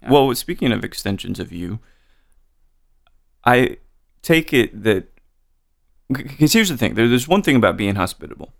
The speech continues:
Speaker 1: Mm.
Speaker 2: which is, you know, taking care of others, especially if they're in your space, as, as y'all are in my home tonight, right? But there's another s-, piece which I really appreciate too, which I, I fe-, feeling, and Mateo was telling me this,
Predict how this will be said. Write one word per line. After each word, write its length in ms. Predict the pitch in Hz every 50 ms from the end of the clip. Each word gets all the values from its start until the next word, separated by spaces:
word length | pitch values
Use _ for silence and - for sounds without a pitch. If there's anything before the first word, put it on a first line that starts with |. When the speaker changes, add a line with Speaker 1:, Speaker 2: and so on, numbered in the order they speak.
| _ -
Speaker 1:
Mm. 100 | 131 127
Speaker 2:
which 140 | - 123 -
is, 180 | 98 92 90 - -
you 100 | - -
know, 60 | -
taking 320 | - 113 107 92 104 95
care 140 | - 98 92 92
of 80 | 90
others, 300 | 92 92 92 95 92 92
especially 320 | 98 - - 135 - - 98
if 80 | -
they're 100 | - 98
in 100 | 92 90
your 100 | 104 110
space, 400 | - - - 92 95 90 92 -
as, 160 | 98 95 90 - -
as 140 | 95 90
y'all 160 | 98 92 92 92
are 120 | 98 101
in 60 | 95
my 120 | 92 92 92
home 200 | 90 87 92 92
tonight, 320 | - - 90 87 90 -
right? 180 | 101 98 98 - - _ - - - _ - - - - _ _ _ _ _
But 160 | - 135 135
there's 180 | 139 151 151 143
another 260 | 143 139 165 214 233
s-, 260 | 233 - - - - - _ _
piece 300 | - - 113 107 - -
which 160 | - 104 -
I 120 | 113 143 170
really 240 | 139 117 110 110 107
appreciate 400 | 101 - 110 - - 107 - -
too, 180 | - 117 104
which 180 | 107 107 - -
I, 200 | 107 110 90 -
I 100 | - 107
fe-, 360 | - - - - 190 - - _ _
feeling, 400 | - - 180 202 151 113 101 95
and 220 | 92 - 104 98
Mateo 260 | 101 95 - 147 160 151
was 160 | 113 - -
telling 180 | 90 85 82 85
me 60 | 80
this, 260 | 82 90 87 - -